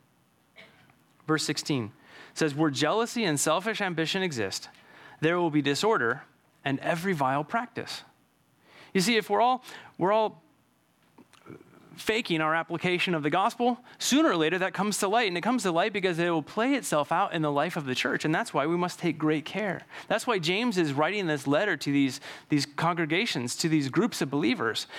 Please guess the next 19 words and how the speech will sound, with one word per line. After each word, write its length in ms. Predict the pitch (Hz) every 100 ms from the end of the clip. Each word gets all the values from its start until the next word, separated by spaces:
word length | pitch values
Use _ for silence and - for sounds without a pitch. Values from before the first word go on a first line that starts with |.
| -
Be 100 | 214
careful. 500 | 208 285 285 226 240 - - - - -
<laughs> 180 | 151 185 - -
If 180 | 165 202
you 100 | 247
think 300 | 240 262 233
you've 160 | 196
understood 560 | 202 202 180 - 208 151
faith 440 | - 180 294 - - _ - - - _ _ -
and 200 | 170 165
you, 180 | 139 - - -
you 120 | 147
don't 360 | 139 180 214 - _ _ _
do 220 | 123 170
it, 140 | 233 196
you 140 | 147
only 300 | 139 165 170
hear 260 | 131 156 220
it. 140 | 285